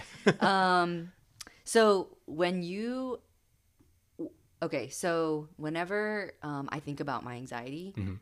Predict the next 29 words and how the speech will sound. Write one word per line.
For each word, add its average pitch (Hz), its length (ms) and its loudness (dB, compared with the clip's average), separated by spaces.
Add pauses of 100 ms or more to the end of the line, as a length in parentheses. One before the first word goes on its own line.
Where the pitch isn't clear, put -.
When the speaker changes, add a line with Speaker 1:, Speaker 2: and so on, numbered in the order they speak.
(100)
Speaker 2:
one 160 160 0
of 165 60 -2
the - 20 -18
things 156 160 -4
Andy 135 200 -6
said 135 220 -6
was, 123 440 -8
uh, 127 200 -10
this 139 200 -6
excessive 135 460 -6
fear, - 480 -16 (140)
Speaker 1:
Mm. 98 240 -4
Speaker 2:
right? 127 260 -8 (160)
And 139 400 -4 (920)
I 151 140 2
would 202 220 2
say 175 640 0 (180)
that 139 360 -4 (340)
also 147 680 -2 (200)
at - 160 -4
the 135 380 0
base 156 240 0
of 156 160 -6
every 139 260 -4
lie 127 240 -6
is 131 140 -10
a 127 60 -12
fear 135 420 -10 (200)
too. - 180 -14